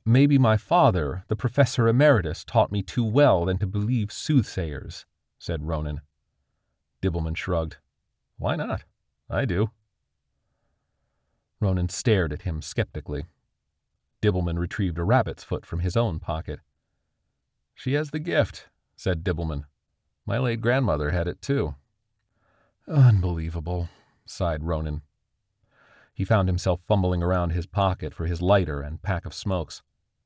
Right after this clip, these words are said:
"So?" demanded Dibbleman. "What did she say?"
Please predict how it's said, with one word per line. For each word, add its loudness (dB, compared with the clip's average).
"So?" 2
demanded -4
Dibbleman. -4
"What -2
did -2
she -2
say?" -4